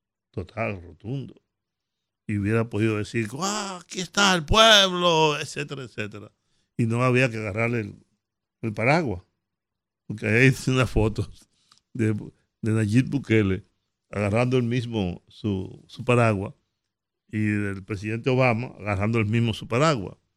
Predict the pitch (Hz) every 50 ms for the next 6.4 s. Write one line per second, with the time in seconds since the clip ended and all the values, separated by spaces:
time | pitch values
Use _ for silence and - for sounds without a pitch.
0 | _ _ _ _ _ _ _ _ _ _ _ _ _ _ _ - 143 147 156 180
1 | 165 131 110 110 113 110 - 147 131 123 113 107 117 - 98 - - - 113 113
2 | 113 - - 101 - 110 104 107 107 104 95 90 90 95 - - - - _ _
3 | _ _ _ _ _ _ _ _ _ _ _ _ _ _ _ _ _ _ _ _
4 | _ _ _ _ _ - 127 123 120 120 120 120 117 110 110 107 107 107 104 104
5 | 101 98 98 95 - - 110 104 113 110 120 160 185 190 185 180 147 156 160 151
6 | 135 117 120 123 - _ _